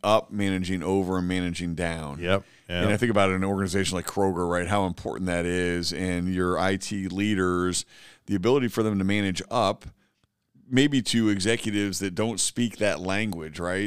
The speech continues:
Speaker 2: Yep.
Speaker 1: So their,
Speaker 2: Yep.
Speaker 1: their ability to kinda talk to executives that don't speak I T speak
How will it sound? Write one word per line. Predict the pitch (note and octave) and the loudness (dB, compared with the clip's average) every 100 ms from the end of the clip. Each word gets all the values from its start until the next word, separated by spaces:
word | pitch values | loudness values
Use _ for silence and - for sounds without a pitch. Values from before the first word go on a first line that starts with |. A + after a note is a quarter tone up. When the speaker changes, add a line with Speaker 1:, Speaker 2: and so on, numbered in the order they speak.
| G#2 | 2
Speaker 2:
Yep. | G2+ | 2
Speaker 1:
So | G2+ F#2+ F#2+ | 2 0 0
their, | F#2 F#2+ G2 | -2 -2 -2
Speaker 2:
Yep. | G2 | -2
Speaker 1:
their | G#2 | -2
ability | F#2 A2+ A2+ G2 | 0 0 0 -2
to | |
kinda | G2 A#2 G2 | -2 -2 -4
talk | - - B2 | -6 -8 -6
to | - C#3 | -6 -2
executives | A2+ A2+ A2+ - G2+ F#2+ | -2 0 -2 -2 -4 -2
that | G2 F#2+ | -4 -2
don't | A2 A#2 | -2 0
speak | - - A2+ G#2 | -2 -2 -4 -2
I | G#2 | -4
T | G2 D3+ C#3+ | -4 -6 -2
speak | - - G#2+ G#2+ - | -2 0 0 0 -4